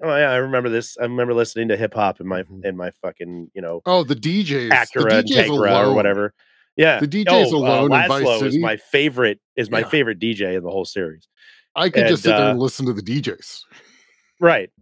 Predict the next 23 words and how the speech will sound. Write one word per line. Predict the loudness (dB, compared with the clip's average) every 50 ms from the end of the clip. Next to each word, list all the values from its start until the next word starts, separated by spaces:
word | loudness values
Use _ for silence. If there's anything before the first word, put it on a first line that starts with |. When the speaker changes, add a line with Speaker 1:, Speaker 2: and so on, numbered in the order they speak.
| -4 0
Speaker 1:
And | 2 2
I | 2 2
mean, | 2 2 2 0 0 -2 -4
Speaker 2:
Yeah. | -6 -8 -8 _ _ _ _ _ _ -10
Speaker 1:
it's, | -10 -10 -10 -10 -18 -16 _
it's, | -4 -4 -4 -4 -6 -14 -16 _ _ _
it's | -8 -8 -8 -8
serious, | -8 -2 0 2 4 4 2 0 -2
but | -4 -6
it's | -6 -6
still | -4 -6 -6
kinda | -4 -2 -2 -2 -2 -2 _ _ _ _
tongue | -4 -2 -2 -2 -2
in | -4 -6
cheek, | -6 -6 -6 -6 -6 _ -10
right? | -8 -4 -4 -4 -4 -6 _ -16
Speaker 2:
Yeah. | -16 -16 -16 -16 -20 _ _ _ _ -4
Speaker 1:
With | -4 -4 0
Speaker 2:
Yeah. | 0
Speaker 1:
the | -2
Red | 2 4 2 2 2 2
Dead | 0 2 2 2 0 -4
games, | -4 -4 -4 -4 -4 -6 -6 -8 -10 -12 -18